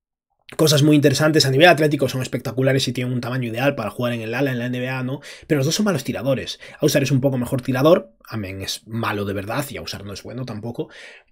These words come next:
pero tienen flashes muy interesantes, capacidad de pase, una capacidad atlética espectacular, potencial defensivo, y aún así es eso.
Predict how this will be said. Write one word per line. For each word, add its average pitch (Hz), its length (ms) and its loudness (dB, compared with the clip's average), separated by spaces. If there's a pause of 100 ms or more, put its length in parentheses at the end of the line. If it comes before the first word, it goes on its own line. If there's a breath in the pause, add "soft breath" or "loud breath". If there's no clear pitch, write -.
pero 151 180 6
tienen 190 460 8
flashes 175 340 2
muy 175 100 6
interesantes, 156 480 2
capacidad 139 420 0
de 160 80 4
pase, 151 260 0
una 151 100 0
capacidad 139 360 2
atlética 147 280 0
espectacular, 139 680 0
potencial 139 380 0
defensivo, 143 680 4 (360 loud breath)
y 180 100 8
aún 208 120 10
así 214 460 2
es 160 160 -2
eso. - 260 -6